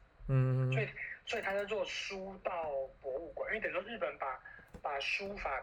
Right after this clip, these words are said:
Speaker 2: 已经变成是一个道，加上他们有什么花道、茶道，然后也有书道。
Speaker 1: 嗯。
Speaker 2: 那里面那个博物馆的东西不太多，只有一点六万件。然后它其实一开始是私人收藏的博物馆，然后后来的家属就把它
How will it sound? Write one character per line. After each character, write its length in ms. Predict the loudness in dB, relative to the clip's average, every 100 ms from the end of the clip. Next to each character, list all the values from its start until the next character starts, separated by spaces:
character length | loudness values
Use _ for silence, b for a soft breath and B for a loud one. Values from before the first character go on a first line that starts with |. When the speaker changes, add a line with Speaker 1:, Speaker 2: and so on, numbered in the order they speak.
| -4
Speaker 2:
已 40 | -10
经 120 | -4
变 140 | -2
成 100 | -2
是 120 | -4
一 20 | -2
个 240 | 0 -2 -2
道， 280 | -2 -2 -4 -10 -18 -20 -20 -2
加 120 | 0
上 100 | 2
他 60 | 0
们 80 | 0
有 100 | 0
什 80 |
么 160 | -2 -4
花 260 | 0 0 0
道、 360 | 0 0 0 -6
茶 260 | -6 -4 -2
道， 280 | 0 0 0
然 80 | -2
后 60 |
也 120 | 0 0
有 180 | 0 -2
书 260 | -2 -2 -2
道。 260 | 0 0 -4 -2
Speaker 1:
嗯。 760 | 4 8 10 10 8 8 6 4 -6 -14 B B B 0
Speaker 2:
那 100 | -2 -2 -10 -10
里 200 | -8 -6
面 160 | -2 0
那 60 | 0
个 60 |
博 160 | 0 -2
物 60 | 0
馆 140 | 0
的 60 | 2
东 180 | 0
西 140 | 0 -4
不 140 | -4
太 180 | 0 0
多， 240 | 2 0
只 160 | 0 0
有 160 | 0 0 -4
一 140 | -8
点 180 | -2 0
六 140 | 2 0
万 140 | 0 -4
件。 160 | -8 -6 B B -4
然 40 |
后 80 | 0
它 100 | 0
其 140 | 0
实 80 | -4
一 60 | -2
开 200 | 0 0
始 140 | -2
是 100 | -4
私 280 | -6 -6 0
人 180 | 0 2
收 140 | -2
藏 120 | -2 -4
的 80 |
博 140 | -6 -6
物 100 | -4
馆， 160 | -4 -4 -2
然 80 | 0
后 80 | 2
后 120 | 4
来 220 | 2 0 B B 0
的 100 | 0
家 300 | 4 6 6
属 160 | 4 0
就 100 | -4
把 140 | -2 0
它 220 | 0